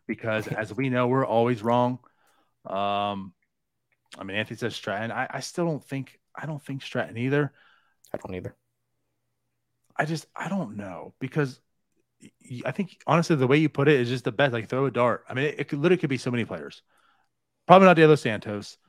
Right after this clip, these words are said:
Speaker 1: I don't think Stratton either. I mean, I think they're gonna keep him around, um, but he hasn't looked good. And, and again, like, I've talked,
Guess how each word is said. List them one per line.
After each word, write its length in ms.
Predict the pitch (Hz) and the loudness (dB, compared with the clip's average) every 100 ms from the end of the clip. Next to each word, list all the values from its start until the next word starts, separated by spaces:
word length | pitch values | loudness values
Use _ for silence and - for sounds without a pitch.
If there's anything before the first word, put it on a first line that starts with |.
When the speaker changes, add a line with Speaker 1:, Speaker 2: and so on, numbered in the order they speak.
| _ _ _ _ _ _ - | _ _ _ _ _ _ -2
Speaker 1:
I 140 | - 220 | 6 6
don't 200 | 254 - | 6 2
think 360 | - 147 160 | 0 0 0
Stratton 460 | - - 135 113 104 | -4 0 2 2 0
either. 440 | 110 123 135 139 _ _ _ _ | 0 2 0 -2 _ _ _ _
I 80 | 107 | -6
mean, 100 | 110 | -4
I 180 | 107 151 | 0 0
think 280 | - 180 151 | 0 -2 2
they're 120 | 165 | 2
gonna 460 | 156 156 151 151 - _ - | 4 4 4 2 -4 _ -6
keep 180 | 151 147 | -2 0
him 160 | 151 | 2
around, 460 | 143 147 147 143 139 _ _ _ _ _ - | 4 6 6 2 -2 _ _ _ _ _ -12
um, 580 | 107 110 113 113 107 98 | -6 -2 -2 -2 -4 -4
but 100 | - | 0
he 80 | 143 | 6
hasn't 240 | 156 170 190 | 6 6 6
looked 140 | 156 | 8
good. 220 | 208 123 - _ - | 8 8 0 _ -2
And, 160 | 123 123 | 0 2
and 140 | 127 | 2
again, 200 | 135 151 | 4 4
like, 140 | 117 | 4
I've 220 | 120 123 - | 6 6 8
talked, 300 | 139 131 | 6 6